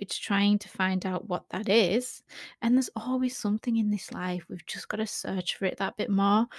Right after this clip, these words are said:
We can always become so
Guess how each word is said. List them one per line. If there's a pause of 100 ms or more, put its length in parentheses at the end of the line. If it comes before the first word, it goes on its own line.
(300)
We
can
always
become (520)
so